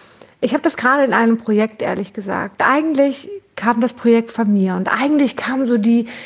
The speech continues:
Intention dahinter von mir. Und auf der anderen Seite kommt aber die Frage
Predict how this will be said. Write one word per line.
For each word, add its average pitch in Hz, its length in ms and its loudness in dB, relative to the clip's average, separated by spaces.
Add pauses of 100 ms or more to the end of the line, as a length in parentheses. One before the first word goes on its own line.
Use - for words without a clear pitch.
(120)
Intention 262 720 4
dahinter 233 460 2
von 247 240 -2
mir. 240 280 2
Und 208 200 -6
auf 208 120 -10
der 240 140 2
anderen 285 320 -2
Seite 214 280 0
kommt 302 260 -2
aber 240 160 2
die 214 100 0
Frage 254 520 0